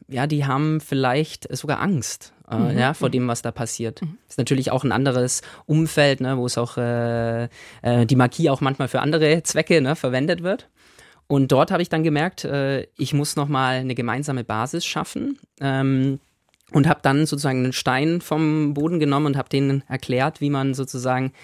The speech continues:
Speaker 1: einen Stein in der Hand verschwinden lassen kann, also wie diese optische Illusion entsteht. Und dann hat's bei denen Klick gemacht. Ah, ne, wir,
Speaker 2: Er
Speaker 1: das
Speaker 2: ist
Speaker 1: ist ein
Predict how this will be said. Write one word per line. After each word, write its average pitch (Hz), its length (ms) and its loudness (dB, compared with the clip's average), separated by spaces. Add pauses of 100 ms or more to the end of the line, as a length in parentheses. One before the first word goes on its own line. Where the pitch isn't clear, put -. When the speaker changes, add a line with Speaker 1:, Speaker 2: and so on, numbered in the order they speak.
(300)
Speaker 1:
einen 127 200 0
Stein 139 440 2
in 143 100 0
der 127 100 0
Hand 139 180 0
verschwinden 156 540 -2
lassen 165 300 0
kann, 175 200 -4
also 127 180 -2
wie 120 60 -6
diese 127 280 -4
optische 135 400 -2
Illusion 123 480 0
entsteht. - 420 -4 (600)
Und 135 100 4
dann 156 120 6
hat's 185 140 -2
bei 147 140 4
denen 147 240 2
Klick - 180 -6
gemacht. 113 400 -4
Ah, 147 340 4
ne, 123 260 0
wir, 123 160 4
Speaker 2:
Er 120 180 2
Speaker 1:
das 120 160 -2
Speaker 2:
ist - 60 0
Speaker 1:
ist 143 100 0
ein - 60 4